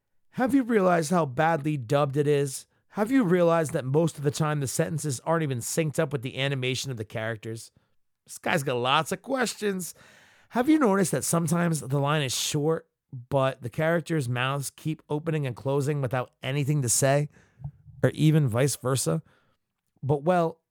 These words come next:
if you notice that and even continue to say that it is better, keep the Japs all you want. What the fuck, dude? Keep the Japs all you want because I will stick with my fellow Portuguese voice actors who at least have some pride in their work.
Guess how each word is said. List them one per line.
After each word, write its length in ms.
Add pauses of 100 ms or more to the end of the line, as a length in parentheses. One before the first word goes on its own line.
if 200
you 80
notice 360
that 300 (380)
and 280 (120)
even 280
continue 600
to 140
say 460
that 240
it 160
is 120
better, 440 (800)
keep 360
the 120
Japs 720 (100)
all 220
you 180
want. 420
What 240
the 100
fuck, 460
dude? 140 (380)
Keep 280
the 100
Japs 520
all 200
you 160
want 320
because 320
I 180
will 140
stick 500
with 200
my 180
fellow 460
Portuguese 720
voice 360
actors 500
who 120
at 120
least 340
have 200
some 220
pride 380
in 140
their 140
work. 480